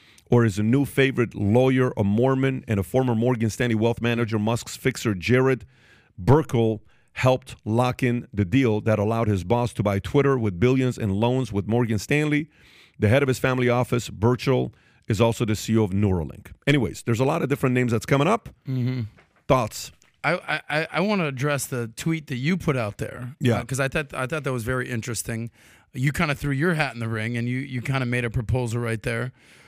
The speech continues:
Speaker 2: Um, what, what do you think the, the most important qualities of the new Twitter C E O should be?
Speaker 1: I,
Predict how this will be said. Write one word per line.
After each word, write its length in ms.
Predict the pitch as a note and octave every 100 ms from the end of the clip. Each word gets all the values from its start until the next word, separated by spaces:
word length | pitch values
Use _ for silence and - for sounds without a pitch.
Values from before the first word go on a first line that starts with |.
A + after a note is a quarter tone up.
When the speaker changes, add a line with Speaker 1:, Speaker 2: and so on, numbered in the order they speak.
| _ _ _
Speaker 2:
Um, 420 | B2+ B2+ B2+ F#3+
what, 200 | E3+ F4
what 140 | C4+ D4
do 60 |
you 80 | D4
think 320 | - B3 F#3
the, 240 | F#3+ F3 F3+
the 160 | D3+
most 280 | D3+ E3 D#3+
important 420 | C#3+ D3 E3 C3+
qualities 580 | - D3 C#3+ C3+ B2+ A#2
of 120 | A#2+
the 80 | A#2
new 500 | A#2+ B2+ B2+ B2 B2 - _ _ _
Twitter 360 | - D3+ D3 C#3
C 280 | A2+ - C3
E 160 | C3 B2+
O 160 | B2 A2+
should 380 | - B2+ A2
be? 100 | G#2+ G#2+ - - - _
Speaker 1:
I, 120 | -